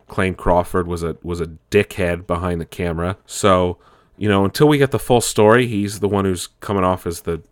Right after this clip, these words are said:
the asshole and looks like he should have been fired, and it really sucks because a great show is gonna suffer because of it. And then on another good note, today we found out that Agents of shield was renewed. And I'm, I'm, I, for one, am a little happy about this. I know last week I,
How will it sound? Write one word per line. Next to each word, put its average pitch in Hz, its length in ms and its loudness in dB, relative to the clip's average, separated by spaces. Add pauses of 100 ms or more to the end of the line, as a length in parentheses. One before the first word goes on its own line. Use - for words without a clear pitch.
the 82 240 -8
asshole 92 600 0
and 87 240 -6
looks 90 200 -6
like - 100 -4
he 92 80 -6
should 98 200 -2
have 92 60 -2
been 95 120 0
fired, 104 380 0
and 120 80 -8
it - 80 -12
really 101 220 0
sucks - 480 -4
because 101 300 -6
a 90 60 -4
great 101 260 2
show 101 300 2
is 92 100 -2
gonna 87 160 -4
suffer 87 380 -2
because 82 380 -8
of 80 80 -12
it. 85 120 -16 (240)
And 135 160 2
then 143 120 6
on 135 120 6
another 151 300 6
good 92 300 2
note, 87 320 -2 (120)
today 160 240 0
we 156 140 -2
found 107 280 0
out 98 180 0
that 95 100 -2
Agents 90 360 -2
of 101 80 -10
shield 156 360 -2
was 87 160 -6
renewed. 82 400 -8 (240)
And 127 460 2 (360)
I'm, 190 200 2
I'm, 233 240 -2 (280)
I, 269 200 4
for 175 180 0
one, 143 220 4
am 113 160 0
a 120 40 2
little 135 200 4
happy 92 320 2
about 80 260 -8
this. - 340 -12 (200)
I 135 60 2
know 165 140 4
last 127 360 4
week 123 180 0
I, 98 280 2